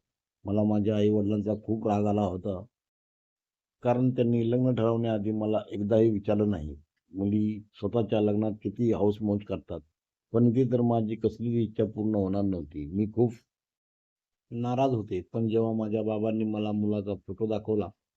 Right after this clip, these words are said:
तेव्हा मात्र माझ्या तोंडाला पाणी सुटलं, कारण मुलगा खूपच हँडसम आणि स्मार्ट होता आणि त्यांनाही एक सुंदर मुलगी हवी होती. बाकी त्यांची काहीच अपेक्षा नव्हती.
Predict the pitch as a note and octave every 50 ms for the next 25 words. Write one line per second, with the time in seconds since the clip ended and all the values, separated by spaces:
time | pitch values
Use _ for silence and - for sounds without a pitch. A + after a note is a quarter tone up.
0 | _ _ _ _ - A2+ B2 C3 C3 C3 C3 B2+ - B2 A#2 A#2 A#2 A2+ A2 A2+
1 | G#2+ G#2 G#2+ G#2 G#2 G#2+ G#2+ G#2+ G#2 G2+ G2 G2 G#2 G2+ F#2+ D#2+ D#2 E2+ E2+ D#2+
2 | D2 - F#2 F#2 G2 G2 G2 G2 G2 G2 F#2 G2+ G2 - - G#2+ G2+ G#2 A2+ G#2
3 | - G2 G#2 G#2 G2+ G#2 A#2 A#2+ A2+ A2+ - - A2 G#2 G2 G2 - G#2+ G#2 G#2
4 | G#2+ G2 G2 F2+ D#2 - E2 D#2+ - _ _ _ _ _ _ _ - G#2+ A#2 B2
5 | B2 A#2+ A#2 A#2 A#2 - G#2+ G#2+ A2 A#2 A#2 A2 A2+ A#2+ G#2 F#2 - - _ _
6 | _ _ _ _ _ _ _ _ _ _ _ _ _ A2+ A#2+ A2 - - - A#2
7 | A#2 A#2 B2+ B2+ B2 A#2+ A#2 A2+ A2 A2+ A#2 F#2+ F2+ G2+ G#2 G#2 G2+ - - F2
8 | D#2+ - D#2+ F2 F#2 F#2 F2+ - A2 F#2 - G#2+ G2+ G2+ G#2 G#2 G#2 - G#2 G#2
9 | A2+ A2+ A2+ G2+ F#2+ G2+ F#2+ - - G#2+ G#2 G2+ G2 F2 - - F#2+